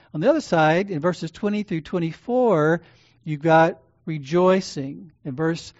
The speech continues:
twenty, it says, "Rejoice over her, O heaven, and you saints and apostles and prophets, because God has pronounced judgment for you against her." And then it talks about a stra-, strong angel taking up a stone like a great millstone and throwing it into the sea.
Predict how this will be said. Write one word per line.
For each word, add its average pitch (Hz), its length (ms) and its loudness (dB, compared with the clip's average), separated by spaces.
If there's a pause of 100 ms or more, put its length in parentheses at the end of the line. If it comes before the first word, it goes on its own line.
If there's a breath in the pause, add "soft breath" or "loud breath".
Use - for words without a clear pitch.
(140)
twenty, 220 360 0
it 180 120 -6
says, 147 440 -2
"Rejoice 170 520 0
over 208 240 2
her, 190 400 4 (380 loud breath)
O 156 120 0
heaven, 202 420 2
and 156 100 0
you 143 120 0
saints 185 480 -4
and 143 80 -4
apostles 185 520 0
and 143 140 -6
prophets, 170 520 -2 (320 soft breath)
because 151 260 -4
God 220 300 2
has 233 120 -4
pronounced 208 520 -4
judgment 180 460 -2
for 170 260 -2
you 147 420 0 (300 soft breath)
against 170 720 -2 (240)
her." 139 520 -2 (720 soft breath)
And 139 140 -4
then 202 180 2
it 185 140 -6
talks 185 240 0
about 160 140 0
a 135 40 -2
stra-, 190 400 -2
strong 180 340 -2
angel 170 520 0
taking 180 380 -6
up 165 80 -10
a - 20 -10
stone 160 380 0
like 151 200 0
a 151 60 -6
great 160 320 -2
millstone 156 640 0
and 139 100 0
throwing 151 420 0
it 165 120 -2
into 143 280 -2
the 147 120 -12
sea. 214 420 0